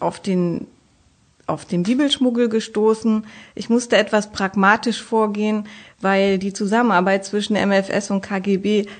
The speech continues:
relativ schwer zu erforschen ist, wenn man nicht den Zugang zu russischen Archiven hat.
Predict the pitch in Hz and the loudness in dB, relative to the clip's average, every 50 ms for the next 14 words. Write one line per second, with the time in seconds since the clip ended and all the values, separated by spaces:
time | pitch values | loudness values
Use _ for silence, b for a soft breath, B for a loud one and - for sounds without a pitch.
0 | B - 202 202 202 202 196 - 208 190 - - - - 185 208 214 220 - - | B -6 -2 0 0 0 0 -2 -8 -8 -8 -10 -4 0 2 2 2 0 0 0
1 | 220 190 190 185 - - - 190 196 214 220 - 240 220 - - - 214 208 208 | 2 2 2 0 -2 0 2 4 4 4 2 2 -2 -2 -2 -2 -4 -4 -4 -6
2 | - - - - 202 208 208 196 190 190 190 185 - - - 196 208 208 - - | -10 -14 -2 0 2 2 4 4 2 2 2 0 -2 -4 -2 -2 -2 -2 -4 -2
3 | 208 208 202 - - 226 214 196 190 196 196 - - 202 190 202 196 196 202 - | -2 -2 -2 -2 -4 0 2 2 2 2 -2 -4 -6 -4 -4 -4 -2 -4 -4 -4
4 | - 196 - - 190 185 - - 220 208 196 180 175 180 175 175 170 - - | -4 -2 -2 -2 -2 -4 -4 -4 -4 -2 0 0 0 0 -2 -4 -6 -8 -14